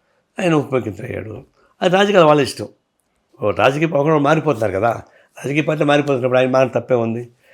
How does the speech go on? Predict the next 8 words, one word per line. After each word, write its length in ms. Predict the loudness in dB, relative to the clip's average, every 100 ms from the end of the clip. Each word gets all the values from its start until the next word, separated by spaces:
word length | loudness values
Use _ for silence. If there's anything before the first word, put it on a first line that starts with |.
| -20 _ 0
కానీ 280 | 4 4 4
ఉప 240 | 2 2
ముఖ్యమంత్రి 460 | 4 4 4 4 0
అయిన 100 | 0
తర్వాత 600 | 0 0 -2 -4 -6 -10 _ _ _
సనాతన 500 | -2 4 6 6 4
ధర్మాన్ని 320 | 4 4 2 2
పుణికిపుచ్చుకున్నాడు. 800 | -2 -4 -12 -12 -16 -16 -20